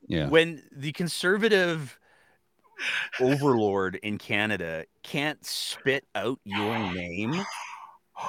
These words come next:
Speaker 1: It's telling, isn't it?
Speaker 2: Damn.
Speaker 1: It's a little on the telling side.
Speaker 2: Right?
Speaker 1: Yeah, I think, I think she's too extreme even for him. Like,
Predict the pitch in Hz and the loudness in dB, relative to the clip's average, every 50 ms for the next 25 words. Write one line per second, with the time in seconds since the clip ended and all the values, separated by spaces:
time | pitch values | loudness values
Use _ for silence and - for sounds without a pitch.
0 | - - - - - - - - - - - - _ _ - - - - - - | -6 -4 -6 -6 -8 -10 -10 -12 -12 -14 -16 -18 _ _ -18 -12 -6 -4 0 2
1 | 92 90 92 87 73 78 82 87 104 110 110 - - - - 120 165 196 208 170 | 4 4 4 4 4 2 2 4 4 4 2 2 -4 -10 -2 0 0 2 2 2
2 | 123 95 78 65 60 62 - _ _ _ _ _ _ _ _ _ _ - _ _ | 0 -2 -4 -8 -12 -18 -20 _ _ _ _ _ _ _ _ _ _ -20 _ _
3 | _ _ - - - - 78 73 85 98 101 107 98 92 87 85 80 69 - - | _ _ -14 -8 -6 -4 -2 2 2 4 6 6 6 6 4 2 -2 -4 -6 -8
4 | - - - - - 123 127 107 85 67 58 - - - - - - - - - | -12 -14 -12 -2 4 6 8 8 8 6 2 -4 -6 -4 -4 -4 -4 -4 -4 -4
5 | - - - - - - _ - - - - - - - - - - - - - | -6 -6 -8 -8 -10 -14 _ -12 -8 -6 -6 -6 -6 -2 -2 -2 -2 -2 -6 -10
6 | - - - _ _ - - _ - 160 - 123 160 214 311 359 - _ _ - | -18 -20 -20 _ _ -20 -20 _ -18 -8 -4 0 0 2 0 0 -4 _ _ 2
7 | 107 98 - 104 110 - - 107 - - - _ - - 131 120 - 160 160 131 | 2 4 6 4 2 4 0 -6 -6 -8 -12 _ 4 4 4 6 6 6 4 6
8 | - - - 143 127 - - - 147 131 110 - - - - - 113 117 113 110 | 4 4 6 4 4 4 4 6 8 8 8 6 2 -2 2 6 8 8 10 8
9 | 107 - 107 104 95 104 101 - - 80 69 69 92 101 92 80 131 - - - | 8 6 4 2 4 4 0 0 0 -2 -2 2 4 4 4 4 2 0 2 2
10 | 92 92 | 2 2